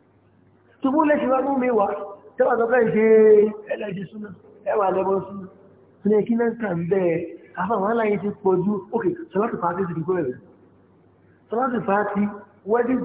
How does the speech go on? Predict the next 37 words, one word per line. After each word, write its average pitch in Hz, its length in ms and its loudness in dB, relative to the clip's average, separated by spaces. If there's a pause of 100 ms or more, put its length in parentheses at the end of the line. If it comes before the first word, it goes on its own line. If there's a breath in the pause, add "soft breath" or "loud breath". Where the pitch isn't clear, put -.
yẹn 175 180 2
ò 147 80 0
di 151 140 -4
problem. 175 440 -4 (180)
A - 180 -2
kà 233 140 -2
á 165 140 0
gbé 156 160 2
jáde. 190 300 4 (580)
Ìjọba 151 260 -2
ló 202 80 -2
máa 156 200 0
ní 170 80 0
bẹ́ẹ̀ 156 400 2 (1300)
Táwa 175 300 -2
kà - 180 -6
fún 147 160 -6
wa. 139 120 -2 (840 soft breath)
Èyí 139 180 -4
tí 165 180 -2 (880)
Ali 185 400 0
Harazim 156 680 -2 (540)
tó 185 100 -2
jẹ́ 180 160 0
ọmọ 165 160 0
kẹ́wu 170 380 0
Ahmad 185 320 -2
Tijani 156 480 0 (920)
tó 190 80 2
gbà 175 260 -2 (400)
lẹ́nu 160 440 2
Ahmad 180 300 -2
Tijani 147 320 -4
tó 190 100 -6
sì 151 100 -10
kọ́ - 140 -6
kalẹ̀. 135 280 -6